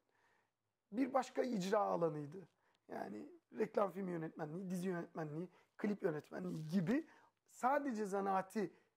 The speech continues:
idi işin. Tabii ki severek yaptım, hani aşkla yaptım falan filan ama onun dışında aslında sipariş işlere yanıt vermekti. Silsileyi kimse benden istemedi. Silsileyi durup dururken ben bunu yapmazsam olmaz diye yola çıktım boş sayfaya.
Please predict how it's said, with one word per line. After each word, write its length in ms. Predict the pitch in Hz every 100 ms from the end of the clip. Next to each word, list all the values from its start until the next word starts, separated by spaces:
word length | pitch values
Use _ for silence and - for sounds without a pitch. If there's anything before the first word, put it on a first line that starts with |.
| _ _ _
idi 180 | 208 165
işin. 360 | 165 - 165 - _ _ _ _ -
Tabii 220 | 247 262
ki 100 | -
severek 380 | 208 185 165 -
yaptım, 300 | 160 - 202
hani 180 | 180
aşkla 300 | 190 185 -
yaptım 320 | 170 - - 170
falan 260 | 185 185
filan 200 | 185 392
ama 220 | 359 214 - - - -
onun 300 | 262 294 277
dışında 360 | - 254 285
aslında 360 | 262 - 262 269
sipariş 540 | - - 233 247 254
işlere 520 | 277 - 214 202 294 - - -
yanıt 320 | 226 226 -
vermekti. 440 | 165 143 139 - - _ _
Silsileyi 500 | - 262 247 285 285
kimse 240 | 277 233 240
benden 240 | 220 269
istemedi. 500 | 247 - 185 175 185 - _ _ _ _ -
Silsileyi 460 | - 214 - 202 185
durup 240 | 190 185
dururken 340 | 165 165 190 180
ben 180 | 185 180
bunu 120 | 185
yapmazsam 460 | 185 196 185 214
olmaz 400 | 208 196 190 160
diye 220 | 147 226 233 _ _ _
yola 240 | 202 196
çıktım 460 | 196 - - - 180
boş 140 | 180
sayfaya. 500 | - - - - -